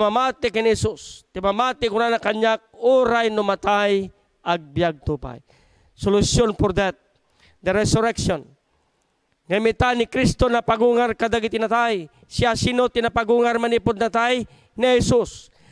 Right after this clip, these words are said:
Nga isu ti umuna a bunga kadagiti niya, matmaturog. Tayantangay gapu ti imay ti papatay, gapu ti tao imay met ti panagungar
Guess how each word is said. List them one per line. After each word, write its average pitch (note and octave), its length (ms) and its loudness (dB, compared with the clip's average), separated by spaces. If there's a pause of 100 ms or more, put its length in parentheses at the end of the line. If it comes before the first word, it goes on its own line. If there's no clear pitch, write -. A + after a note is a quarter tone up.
(260)
Nga A#3 200 -2
isu C4 440 2
ti - 80 -6
umuna A#3+ 560 0
a G#3 160 -2
bunga C4 560 0
kadagiti A#3+ 480 0
niya, B3+ 320 -2 (400)
matmaturog. F#3 800 -2 (640)
Tayantangay A#3 720 0
gapu A#3 320 0
ti A3 160 -2
imay A#3 320 0
ti A3+ 80 -4
papatay, A3 720 -2 (320)
gapu G#3 320 -2
ti A3 160 -4
tao A#3+ 320 0
imay A3+ 320 0
met B3+ 240 0 (160)
ti - 160 -2
panagungar B3 640 0